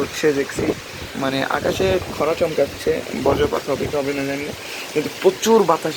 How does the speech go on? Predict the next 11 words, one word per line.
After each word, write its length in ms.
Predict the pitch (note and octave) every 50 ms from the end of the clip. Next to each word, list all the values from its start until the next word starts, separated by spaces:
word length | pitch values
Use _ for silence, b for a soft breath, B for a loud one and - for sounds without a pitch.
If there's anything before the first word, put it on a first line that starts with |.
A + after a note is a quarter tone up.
| C#3 C#3+
গাইস, 160 | D3+ D3+ D3+ - - -
প্রচুর 380 | F#3 F3 - - G3+ G#3 G#3+ F#3+ F3
বাতাস, 240 | D#3+ D3+ - D3 C3+ - - -
প্রচুর, 440 | D#3+ D#3+ - - F3+ F3 E3 C#3+ C3 C3+ - - - - - - - - - - - - - - - - - - - - - - - - - -
প্রচুর 340 | D#3 D#3 - - F3 F3+ E3+ D3
বাতাস। 340 | C#3+ C#3 - - - - - - - - - - - - - - - - - - - - -
এই 60 | - C#3+
যে 60 | D3 C#3+ C3+
গাইস, 200 | C#3+ C#3 C3+ C3 - -
প্রচুর 340 | - D#3 - - E3 E3+ E3+ D3+ D3 C#3
বাতাস, 340 | C3+ B2+ - C#3+ C3 -